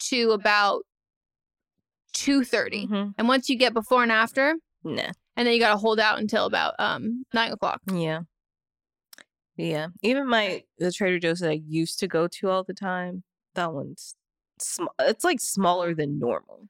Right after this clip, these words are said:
Speaker 1: No, I don't like that one over there.
Speaker 2: <sighs> Gotta figure shit out.
Speaker 1: I, Trader
Speaker 2: I wish
Speaker 1: Joe's
Speaker 2: they, I
Speaker 1: is like
Speaker 2: wish
Speaker 1: City Target.
Speaker 2: Yeah.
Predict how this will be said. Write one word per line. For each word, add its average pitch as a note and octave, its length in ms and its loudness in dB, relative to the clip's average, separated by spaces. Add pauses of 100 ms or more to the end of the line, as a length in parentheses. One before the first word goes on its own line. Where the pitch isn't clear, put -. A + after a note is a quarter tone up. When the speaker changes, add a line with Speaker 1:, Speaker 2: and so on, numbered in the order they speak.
(120)
Speaker 1:
No, B3 100 2
I A3+ 140 6
don't A#3+ 140 0
like G#3+ 180 -2
that - 180 -2
one - 140 -6
over - 140 -8
there. C3 240 -4 (440)
Speaker 2:
<sighs> - 60 -20 (2000)
Gotta - 160 -14
figure - 340 -12
shit - 220 -16
out. D#3+ 220 -14 (640)
Speaker 1:
I, B3+ 420 4 (400)
Trader C4 240 2
Speaker 2:
I G3+ 40 2
wish F#3+ 100 -4
Speaker 1:
Joe's G3 180 2
Speaker 2:
they, E3+ 140 -2
I D#3 240 -4 (100)
Speaker 1:
is G#3 100 -6
like G#3+ 120 0
Speaker 2:
wish - 80 -14
Speaker 1:
City - 240 -6
Target. C3 400 -8 (400)
Speaker 2:
Yeah. - 220 -4